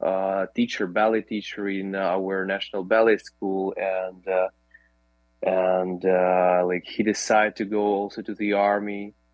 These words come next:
No one was pushing him. He decided to do that by himself, and he was deadly, uh, shot by a Russian missile, uh, in September last year. It was a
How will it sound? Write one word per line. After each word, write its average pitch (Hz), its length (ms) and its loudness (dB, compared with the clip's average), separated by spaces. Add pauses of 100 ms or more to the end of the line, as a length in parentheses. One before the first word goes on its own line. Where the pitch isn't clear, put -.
(400)
No 101 200 -4
one 101 200 0
was 95 200 -6 (100)
pushing 107 320 0
him. 101 320 -2
He - 220 -12
decided 104 720 -4
to 101 140 0
do 104 260 0
that 101 260 -2 (160)
by 101 180 0 (680)
himself, 104 680 0 (140)
and 92 440 -4 (1000)
he 113 100 4
was 101 320 4
deadly, 110 920 2 (720)
uh, 104 320 -4
shot 110 380 -2
by 107 120 2
a 101 80 4
Russian 104 600 0
missile, 95 760 -4 (880)
uh, 95 460 -2
in 98 140 -6
September 107 680 -2
last 101 380 -2
year. 104 320 4
It 92 140 -6
was 98 240 -4
a 95 60 -8